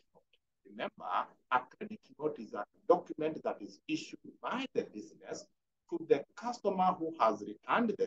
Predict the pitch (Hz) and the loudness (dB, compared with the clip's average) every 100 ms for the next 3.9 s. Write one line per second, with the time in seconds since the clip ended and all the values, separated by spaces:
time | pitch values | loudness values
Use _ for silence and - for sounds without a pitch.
0 | 95 113 104 - - - _ _ _ _ | -2 -8 -10 -12 -16 -20 _ _ _ _
1 | - 208 233 - _ 123 - - 135 135 | 2 4 4 0 _ 2 2 0 0 0
2 | 117 - 156 214 135 - - _ - 110 | -4 -6 6 8 8 4 -8 _ -2 0
3 | 107 113 120 123 - 98 - 101 95 | -2 2 6 6 4 -6 -4 -4 -4